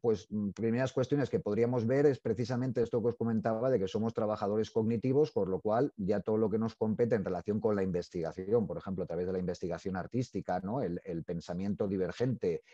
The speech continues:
eh, el tema del pensamiento lateral, todas las cuestiones, digamos, creativas, artísticas, de plantear alternativas y una reflexión crítica sobre, sobre la actualidad,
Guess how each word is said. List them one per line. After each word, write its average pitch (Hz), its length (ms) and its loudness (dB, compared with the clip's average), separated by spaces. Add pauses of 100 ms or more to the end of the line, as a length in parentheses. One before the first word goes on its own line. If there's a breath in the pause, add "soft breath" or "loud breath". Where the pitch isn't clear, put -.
(240 soft breath)
eh, 92 520 2
el 90 180 -4
tema 98 260 0
del 95 160 0
pensamiento 95 560 -2
lateral, 92 400 0
todas 107 220 2
las 104 160 0
cuestiones, 110 320 -2
digamos, 104 340 0
creativas, 95 680 0
artísticas, 98 720 -4 (320 soft breath)
de 101 80 -2
plantear 107 460 2
alternativas 113 840 2
y 104 80 0
una 110 120 0
reflexión 107 480 0
crítica 101 420 -2
sobre, 78 640 -2
sobre 82 260 -4
la 82 120 -2
actualidad, 101 580 0